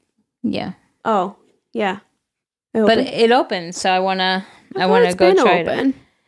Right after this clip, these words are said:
Speaker 1: Oh, maybe it has been open.
Speaker 2: Oh. I saw it 'cause, uh, like, someone I follow, like, Long Island food, they post.
Speaker 1: Okay.
Speaker 2: Remember I
Speaker 1: Th-,
Speaker 2: showed you?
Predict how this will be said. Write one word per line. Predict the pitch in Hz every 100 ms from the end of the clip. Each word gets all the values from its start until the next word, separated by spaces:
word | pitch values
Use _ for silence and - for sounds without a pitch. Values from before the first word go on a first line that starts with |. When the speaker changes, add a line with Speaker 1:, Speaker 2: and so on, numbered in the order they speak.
| _ -
Speaker 1:
Oh, | 262
maybe | 233 226
it | 247
has | 262 254 277
been | 220
open. | 165 170 165
Speaker 2:
Oh. | 214 202 214 - _ _ _ -
I | 233 262
saw | 269 277 254
it | 233
'cause, | 254 226
uh, | 208 180 175 160 123 - _ _ _ -
like, | 214
someone | - 226
I | 185
follow, | 196 196 180
like, | 160
Long | 185 185 180
Island | 175 180 180 170 208 - _
food, | 226 220 233 240
they | 254
post. | 254 254 262 - - - _ _ _ _ -
Speaker 1:
Okay. | 208 -
Speaker 2:
Remember | - 247 269
I | 269
Speaker 1:
Th-, |
Speaker 2:
showed | 269 196
you? | 190